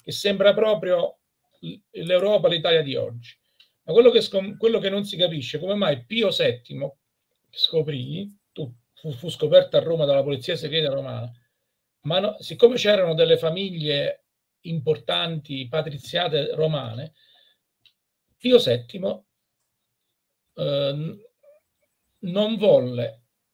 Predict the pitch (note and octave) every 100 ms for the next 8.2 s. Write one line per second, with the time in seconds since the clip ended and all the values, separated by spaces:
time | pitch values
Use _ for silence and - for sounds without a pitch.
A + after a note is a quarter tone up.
0 | _ E3 G3 D#3 D3 A3+ F#3 D3 D#3 E3
1 | - - _ _ _ _ _ _ _ -
2 | _ _ _ _ _ - _ _ _ _
3 | _ _ _ - G3 - - E3+ D#3+ -
4 | F#3+ F#3+ G3 E3+ F3+ D3+ A#2+ - - A#2
5 | _ _ F3 - E3+ B2+ A2 G2+ - -
6 | - _ _ - F3 G3 A3 - G3+ -
7 | G3 G3+ G3 F3+ F#3 - F#3 D#3+ A#2 B2
8 | A2+